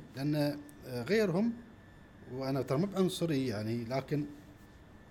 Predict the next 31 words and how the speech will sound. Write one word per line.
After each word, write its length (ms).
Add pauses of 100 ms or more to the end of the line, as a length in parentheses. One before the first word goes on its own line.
(200)
غيرهم 460
حصل 320
فرص 340
وايد. 360 (680)
يعني 200
الرسامين 440
العرب 260
المقيمين 380
في 80
الدولة 360
عرضوا 300
في 140
كثير 340
من 60
المعارض. 480 (640)
الفنانين 360
الإماراتيين 480
ما 100
كانوا 260
يعرضون 360
وايد. 160 (640)
هذولاك 340
تسل-، 340
سلط 300
عليهم 260
الضوء 320
أكثر. 360 (460)
الإماراتيين 460
ما 60
حد 240
ذكرهم. 360